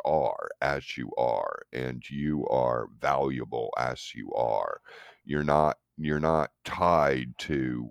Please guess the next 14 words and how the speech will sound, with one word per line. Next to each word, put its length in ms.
what 240
you 200
do, 580
you 240
know. 440
Um, 360
self-worth 840
is 180
not 280
a 80
verb. 520
It's, 420
you 260
know 520